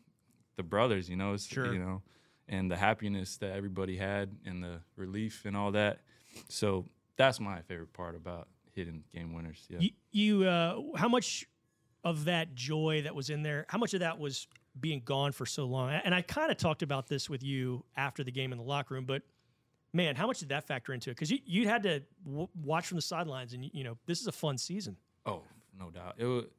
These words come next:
Speaker 2: We'll
Speaker 1: was
Speaker 2: get into
Speaker 1: tough.
Speaker 2: that later.
Speaker 1: <laughs> Yeah, it was tough watching, but, you know, when things aren't going your way, you, you appreciate a little bit more, um, when you're out. And, uh,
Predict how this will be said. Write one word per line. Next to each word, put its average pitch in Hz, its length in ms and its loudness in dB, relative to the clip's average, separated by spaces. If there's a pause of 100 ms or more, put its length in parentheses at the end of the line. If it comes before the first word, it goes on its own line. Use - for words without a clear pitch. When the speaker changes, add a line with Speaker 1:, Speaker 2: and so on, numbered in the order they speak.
Speaker 2:
We'll 139 100 4
Speaker 1:
was 170 80 8
Speaker 2:
get 180 100 6
into 151 80 6
Speaker 1:
tough. - 40 4
Speaker 2:
that 139 180 4
later. 117 300 -2
Speaker 1:
<laughs> - 40 -12
Yeah, 127 360 4 (240)
it 147 60 2
was 135 100 2
tough 165 260 2
watching, 131 460 4
but, 110 380 2 (520)
you 104 80 -4
know, 98 140 -2
when 101 200 0
things 110 760 0 (140)
aren't 110 200 -2
going 110 220 2
your 101 140 2
way, 107 260 4
you, 104 280 0 (100)
you 101 100 -4
appreciate 107 460 0
a 104 40 0
little 104 200 0
bit 98 120 -2
more, 110 440 -2 (440)
um, 95 360 -2
when 98 100 0
you're 98 220 2
out. 110 300 4 (500)
And, 95 160 -2
uh, 92 60 -2